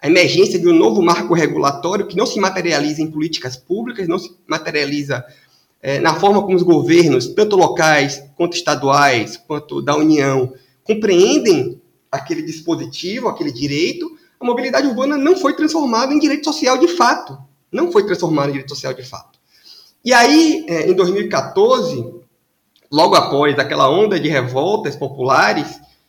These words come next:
é, um, um, os prefeitos assumem, né? Não só nas capitais, mas em todo o país. E Salvador, que é uma cidade explosiva, é uma cidade atravessada por muitas revoltas,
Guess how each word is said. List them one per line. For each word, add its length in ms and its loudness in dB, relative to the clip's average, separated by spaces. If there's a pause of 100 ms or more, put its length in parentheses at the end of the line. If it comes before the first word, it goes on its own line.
(540)
é, 920 0 (300)
um, 240 0
um, 260 4
os 120 -4
prefeitos 540 -2
assumem, 640 -2 (160)
né? 180 -4
Não 160 4
só 80 -2
nas 140 0
capitais, 320 -2
mas 140 0
em 40 -6
todo 200 -2
o 40 -6
país. 560 -4 (480)
E 60 -6
Salvador, 960 2 (360)
que 140 -4
é 40 4
uma 100 4
cidade 640 0
explosiva, 1080 -2 (140)
é 60 -10
uma 40 -6
cidade 540 -4
atravessada 560 -2
por 160 -12
muitas 400 0
revoltas, 580 -2